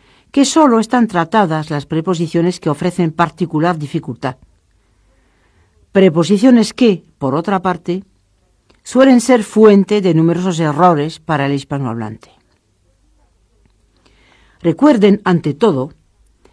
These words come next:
que si una preposición está seguida de un pronombre personal, este último será tónico. Pour moi,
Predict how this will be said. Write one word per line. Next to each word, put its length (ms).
que 120
si 180
una 220
preposición 1000
está 240
seguida 480
de 100
un 140
pronombre 420
personal, 640
este 280
último 380
será 240
tónico. 540
Pour 160
moi, 460